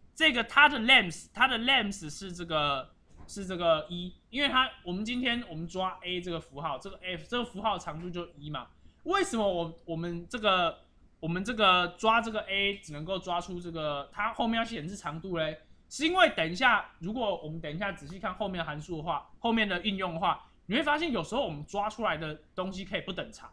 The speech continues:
我们可以允许中间有漏几个字啊或什么之类的。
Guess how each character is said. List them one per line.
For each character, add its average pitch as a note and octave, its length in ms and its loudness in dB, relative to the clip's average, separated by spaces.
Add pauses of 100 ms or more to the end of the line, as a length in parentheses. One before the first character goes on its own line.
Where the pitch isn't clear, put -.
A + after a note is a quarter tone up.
(680)
我 E3+ 60 -2
们 G3 60 0
可 C4 140 4
以 A3 60 2
允 G#3+ 180 0
许 G3+ 220 -4
中 G#3+ 200 0
间 G#3 200 4
有 E3+ 160 0
漏 F#3+ 200 0
几 C#3+ 140 -12
个 C#3 80 -10
字 D#3+ 260 -10
啊 C#3 160 0
或 D#3+ 120 -2
什 C#3+ 100 -14
么 A#2 80 -16
之 C3+ 140 -20
类 C3+ 180 -10
的。 A2 100 -20